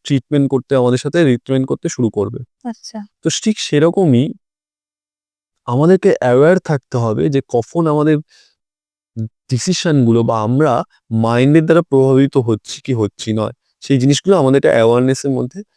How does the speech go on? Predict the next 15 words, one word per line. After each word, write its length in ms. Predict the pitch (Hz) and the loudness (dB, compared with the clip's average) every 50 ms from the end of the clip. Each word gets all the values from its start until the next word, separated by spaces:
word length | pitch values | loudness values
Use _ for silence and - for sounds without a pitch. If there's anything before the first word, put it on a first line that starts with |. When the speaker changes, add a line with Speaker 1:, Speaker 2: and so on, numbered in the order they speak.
| _ _ _ _ _ 113 | _ _ _ _ _ -4
Speaker 1:
রাখতে 420 | 110 110 107 - _ _ - 117 | -4 -4 -4 -6 _ _ -8 -6
হবে। 300 | 107 107 101 107 117 120 - _ _ _ _ _ _ | -4 -4 -4 -4 -6 -8 -10 _ _ _ _ _ _
Speaker 2:
যাক, 160 | 240 226 220 - _ | -4 -4 -4 -4 _
খুব 180 | - - 233 220 | -6 -6 -6 -6
ভালো 260 | - 208 214 208 220 233 | -2 0 4 4 6 6
লাগলো 420 | 233 233 214 208 214 214 226 262 | 4 4 2 2 2 0 0 -2
আজকের 400 | 302 269 214 190 - - - 214 - - | -2 -4 -6 -6 -6 -8 -10 -10 -8 -8
টপিকটা 500 | 214 190 - - 226 - _ - 254 240 | -10 -10 -8 -10 -12 -12 _ -4 0 2
এবং 460 | 233 220 214 214 214 214 214 220 294 - | 2 2 2 0 -2 -4 -4 -6 -6 0
এইটুকুনি 500 | 240 240 240 220 254 247 277 269 285 269 | 0 0 2 0 -2 0 2 4 4 4
বোঝা 280 | 247 254 240 254 269 | 4 4 4 2 2
গেল 340 | 254 262 247 226 214 214 226 | 2 0 0 0 0 0 -2
যে 260 | 226 - - 233 233 | -4 -2 0 0 0
হ্যাঁ, 360 | 233 240 226 214 202 196 190 | 0 0 -2 -2 -4 -4 -6
এটাকে, 680 | - - - 247 240 - - 254 254 254 247 - - | -8 -8 -6 -6 -6 0 2 4 4 4 2 0 -6